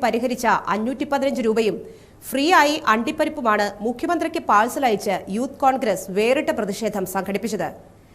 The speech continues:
യൂത്ത് കോൺഗ്രസ് വലപ്പാട് മണ്ഡലം കമ്മിറ്റിയുടെ നേതൃത്വത്തിലാണ് വ്യത്യസ്തമായ സമരം നടത്തിയത്. പേരാവൂർ നിയോജക മണ്ഡലത്തിലെ ഇരട്ടി കിളിയന്തറ സ്വദേശിയായ കർഷകൻ നാല് ലക്ഷം സഹകരണ ബാങ്കിൽ കടബാധ്യത വന്നപ്പോൾ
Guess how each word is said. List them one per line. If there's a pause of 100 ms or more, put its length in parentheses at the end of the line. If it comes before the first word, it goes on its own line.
(380)
യൂത്ത്
കോൺഗ്രസ്
വലപ്പാട്
മണ്ഡലം
കമ്മിറ്റിയുടെ
നേതൃത്വത്തിലാണ്
വ്യത്യസ്തമായ
സമരം
നടത്തിയത്. (680)
പേരാവൂർ
നിയോജക
മണ്ഡലത്തിലെ (320)
ഇരട്ടി
കിളിയന്തറ
സ്വദേശിയായ
കർഷകൻ (520)
നാല്
ലക്ഷം
സഹകരണ
ബാങ്കിൽ
കടബാധ്യത
വന്നപ്പോൾ